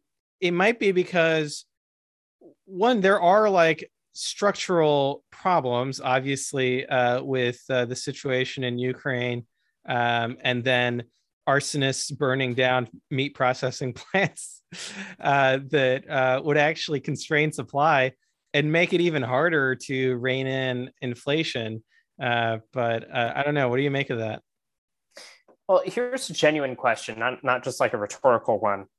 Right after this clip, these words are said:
Speaker 2: Um, but h-, how much of the sort of responses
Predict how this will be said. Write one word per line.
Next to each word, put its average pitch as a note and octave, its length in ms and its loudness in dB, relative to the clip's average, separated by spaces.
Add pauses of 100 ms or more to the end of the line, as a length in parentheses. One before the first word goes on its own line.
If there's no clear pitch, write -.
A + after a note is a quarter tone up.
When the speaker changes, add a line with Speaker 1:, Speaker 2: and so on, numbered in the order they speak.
(240)
Speaker 2:
Um, A2+ 380 2 (240)
but D3+ 240 2 (380)
h-, - 260 -2
how B3+ 200 2
much B3 280 0
of E3+ 380 4
the D3 480 -4
sort D#3+ 240 4
of D3+ 280 -2
responses C#3+ 1200 0